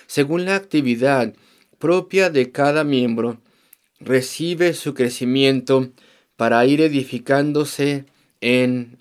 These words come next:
amor." Cada miembro de la familia es importante en la purificación y edificación e instrumentalidad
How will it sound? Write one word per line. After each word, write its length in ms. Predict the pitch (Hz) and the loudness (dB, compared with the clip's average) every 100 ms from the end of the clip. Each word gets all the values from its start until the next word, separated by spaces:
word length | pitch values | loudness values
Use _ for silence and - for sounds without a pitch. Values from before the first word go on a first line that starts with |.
| - | -8
amor." 480 | 110 107 98 98 _ _ _ _ _ _ _ _ _ _ _ _ _ _ _ _ _ _ _ _ | -6 -6 -8 -14 _ _ _ _ _ _ _ _ _ _ _ _ _ _ _ _ _ _ _ _
Cada 360 | 120 127 139 | -8 -4 -4
miembro 440 | 135 127 127 123 127 | -4 -4 -4 -4 -6
de 80 | 117 | -6
la 120 | 107 | -8
familia 680 | 113 107 110 104 110 113 110 _ - | -12 -10 -10 -8 -8 -10 -14 _ -16
es 180 | 113 131 | -14 -12
importante 760 | 123 113 110 120 113 107 98 92 _ _ _ _ _ _ _ _ _ _ _ _ _ _ _ _ _ _ _ _ - | -10 -10 -8 -6 -6 -10 -16 -16 _ _ _ _ _ _ _ _ _ _ _ _ _ _ _ _ _ _ _ _ -10
en 220 | 120 127 | -6 -2
la 160 | 127 127 | -4 -4
purificación 800 | 165 165 160 160 139 - 135 | -6 -4 -6 -6 -8 -6 -4
y 40 | 139 | -2
edificación 1120 | 147 147 143 139 123 123 127 131 123 113 110 _ _ - | -4 -6 -8 -6 -6 -8 -4 0 0 -2 -8 _ _ -4
e 100 | 143 | -2
instrumentalidad 1160 | 165 - 170 160 143 156 170 135 104 98 101 | -2 -6 -4 -4 -4 -4 -4 -4 -6 -6 -8